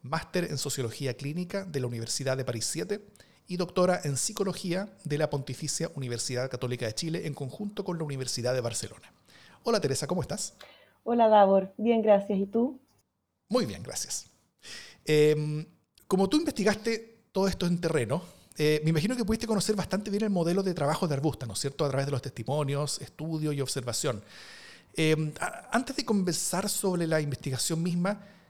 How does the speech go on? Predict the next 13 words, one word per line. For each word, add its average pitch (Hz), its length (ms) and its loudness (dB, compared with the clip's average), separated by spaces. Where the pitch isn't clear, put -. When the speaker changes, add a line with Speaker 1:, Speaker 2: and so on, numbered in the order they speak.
Speaker 1:
¿qué 240 140 -8
fue 202 300 2
lo 202 80 4
que 175 80 4
viste 160 200 4
en 143 100 -4
terreno? 120 540 -2
¿Quiénes 208 220 2
fueron 180 240 2
las 165 120 2
personas 170 440 2
que 170 80 -4
generalmente, 156 460 -4